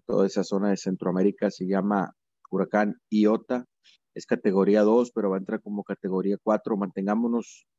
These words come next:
eh, unidos orando durante el resto de,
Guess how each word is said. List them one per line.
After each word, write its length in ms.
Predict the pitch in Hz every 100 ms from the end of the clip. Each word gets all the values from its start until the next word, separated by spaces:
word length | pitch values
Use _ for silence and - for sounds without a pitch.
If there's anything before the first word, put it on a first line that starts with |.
| _ _ _ _ _
eh, 360 | 95 92 82 82 -
unidos 580 | 101 107 117 120 - -
orando 560 | - 104 107 117 123 110
durante 380 | 101 101 98 101
el 100 | 92
resto 380 | 98 - 113 107
de, 180 | 98